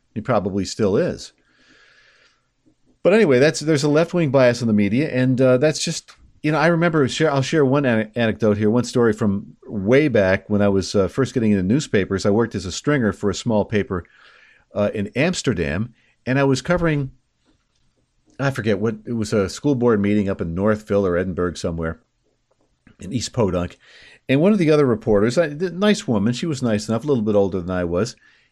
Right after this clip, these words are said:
and it was Martin Luther King. It was eighty-seven or eighty-eight. I guess it wasn't quite, it wasn't a federal holiday yet.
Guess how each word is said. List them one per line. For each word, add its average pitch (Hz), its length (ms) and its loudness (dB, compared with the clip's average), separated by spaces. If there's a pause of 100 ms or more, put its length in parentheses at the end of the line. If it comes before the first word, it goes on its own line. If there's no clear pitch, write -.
(240)
and 127 320 2
it 123 40 0
was 120 160 -2
Martin 135 320 0
Luther 123 240 -2
King. 127 560 -4 (100)
It 123 60 -6
was 123 280 -2 (440)
eighty-seven 151 640 -2
or 120 120 -2
eighty-eight. 113 540 0
I 120 120 0
guess 165 220 -4
it 135 40 -8
wasn't 170 320 -2
quite, 156 320 -4 (180)
it - 60 -4
wasn't 190 260 0
a 139 40 -4
federal 131 340 0
holiday 101 340 -2
yet. 87 340 -4